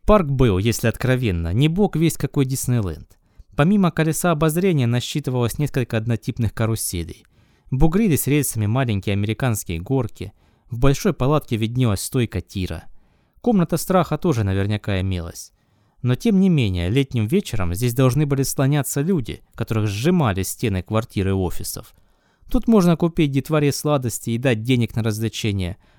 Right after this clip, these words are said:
а самому, в нарушение закона, попить пиво на лавочке или просто расслабиться, поболтав с подругой.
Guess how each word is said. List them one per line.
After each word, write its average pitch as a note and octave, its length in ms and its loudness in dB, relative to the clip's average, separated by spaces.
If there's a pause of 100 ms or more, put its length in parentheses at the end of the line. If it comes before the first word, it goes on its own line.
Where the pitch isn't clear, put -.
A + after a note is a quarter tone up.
а A#2+ 80 -4
самому, F3+ 600 0 (120)
в F#3 80 -6
нарушение E3+ 560 2
закона, G2+ 520 -4 (380)
попить G#3+ 400 0
пиво D3 300 -2
на B2 140 0
лавочке A2 600 -6 (180)
или A3+ 160 -2
просто A3 360 0
расслабиться, B2 880 0
поболтав A2+ 460 -2
с - 60 -10
подругой. A2+ 560 -8